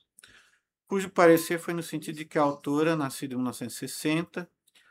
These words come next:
oitava série do ensino fundamental do lar, não apresenta impedimento de longo prazo, uma vez que está caracterizada a situação de capacidade total omniprofissional para exercer a atividade laborativa atual e pregressa. Não há enquadramento na tre-,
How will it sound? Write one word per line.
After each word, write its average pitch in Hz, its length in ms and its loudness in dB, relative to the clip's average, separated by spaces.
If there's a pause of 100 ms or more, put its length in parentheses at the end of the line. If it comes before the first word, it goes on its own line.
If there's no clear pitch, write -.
(160)
oitava 143 440 2
série 135 420 -4
do 117 80 -6
ensino 120 300 -8
fundamental 143 720 -2
do 143 80 -6
lar, 143 240 0
não 170 160 -4
apresenta 165 520 -4
impedimento 156 600 -4
de 151 100 -6
longo 170 280 -2
prazo, 139 480 -2 (680)
uma 156 160 2
vez 156 220 2
que - 100 -14
está 151 240 -2
caracterizada 139 800 -2
a - 20 -10
situação 139 560 -8
de 135 80 -14
capacidade 127 720 -8
total 131 600 -4 (280)
omniprofissional 165 1120 0 (1120)
para 143 200 6
exercer 143 360 -2
a 143 40 -2
atividade 139 440 -4
laborativa 123 580 -2
atual 143 300 -4
e 156 40 -4
pregressa. 135 720 -2
Não 147 180 -2
há 147 80 2
enquadramento 131 720 -4
na 120 160 -10
tre-, 110 340 -12